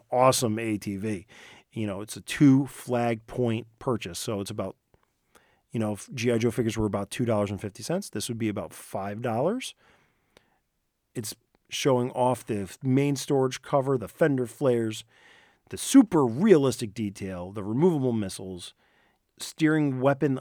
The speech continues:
linkage, side-mounted twenty millimeter cannon with sturdy construction for rugged play. This is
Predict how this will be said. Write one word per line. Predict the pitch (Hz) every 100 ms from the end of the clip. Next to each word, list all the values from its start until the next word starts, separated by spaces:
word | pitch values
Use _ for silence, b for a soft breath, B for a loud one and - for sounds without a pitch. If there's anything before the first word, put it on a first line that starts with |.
| -
linkage, | 120 113 123 135 135 135 139 - _ _ _ _ _ _
side-mounted | - - 139 131 135 135 - 127 117 127 127 131 113 101 -
twenty | - - 151 196 156
millimeter | 113 120 196 247 147 104 98
cannon | 113 104 101 98 - b b b b b
with | 120 104 -
sturdy | - - - 339 285
construction | 185 160 160 143 131
for | 120
rugged | 117 107 101
play. | - 90 87 - _ _ _ _ _ _ _ _ -
This | 131 147 139 -
is | 143 131 127 123 120 113